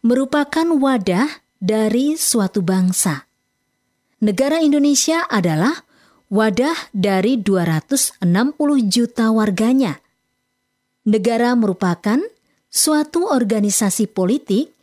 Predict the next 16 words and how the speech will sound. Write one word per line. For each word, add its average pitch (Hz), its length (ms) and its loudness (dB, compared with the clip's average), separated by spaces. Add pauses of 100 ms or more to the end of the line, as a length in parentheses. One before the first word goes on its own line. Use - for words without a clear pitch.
(380)
yang 302 240 0
menempati 320 560 0
suatu 226 320 -2
wilayah 180 320 0
tertentu 160 640 -4 (480)
serta 320 480 -2
mempunyai 302 640 0
kekuasaan 185 720 -2
tertinggi 262 800 -2 (400)
yang 247 320 0
sah - 480 -2 (300)
dan 285 320 0
ditaati 214 640 -2 (320)
oleh 240 320 0
rakyatnya. 165 640 -4 (880)
Negara 269 400 2